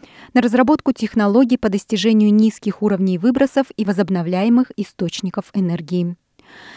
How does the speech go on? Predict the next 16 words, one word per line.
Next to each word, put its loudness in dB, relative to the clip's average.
Бюджетные 4
меры 6
по 0
расходам 2
на 4
инфраструктуру 0
включают 0
четырнадцать -4
миллиардов -2
долларов 0
на 0
новые 0
и 0
ускоренные 0
инфраструктурные -4
проекты, -4